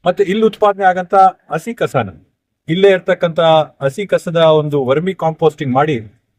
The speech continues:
ಅದನ್ನ ಗೊಬ್ಬರಕ್ಕೆ ಪರಿವರ್ತನೆ ಮಾಡಂತ ಒಂದು ವ್ಯವಸ್ಥೆನೂ ಕೂಡ, ಅಂದ್ರೆ ಹಸಿ ಕಸನ ವರ್ಮಿ ಕಾಂಪೋಸ್ಟಿಂಗು, ಒಣ ಕಸನ ರೀಸೈಕ್ಲಿಂಗು ಮತ್ತೆ ಕ್ಲಿಂಕರ್ ಕಳ್ಸಂತದ್ದು,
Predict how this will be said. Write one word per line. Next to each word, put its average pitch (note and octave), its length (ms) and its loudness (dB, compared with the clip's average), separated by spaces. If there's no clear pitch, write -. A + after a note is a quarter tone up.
ಅದನ್ನ D3 260 0
ಗೊಬ್ಬರಕ್ಕೆ D3 460 0
ಪರಿವರ್ತನೆ D#3 420 2
ಮಾಡಂತ C#3 340 -2
ಒಂದು C3 220 -6
ವ್ಯವಸ್ಥೆನೂ C#3 460 -2
ಕೂಡ, C3 160 -2
ಅಂದ್ರೆ F#3 200 0
ಹಸಿ F#3+ 200 -2
ಕಸನ E3 360 0
ವರ್ಮಿ D3 280 2
ಕಾಂಪೋಸ್ಟಿಂಗು, D#3+ 760 0
ಒಣ C#3+ 180 -2
ಕಸನ D#3 480 0
ರೀಸೈಕ್ಲಿಂಗು D#3 680 -2
ಮತ್ತೆ C#3+ 260 -2
ಕ್ಲಿಂಕರ್ D3 400 -2
ಕಳ್ಸಂತದ್ದು, C#3+ 600 -4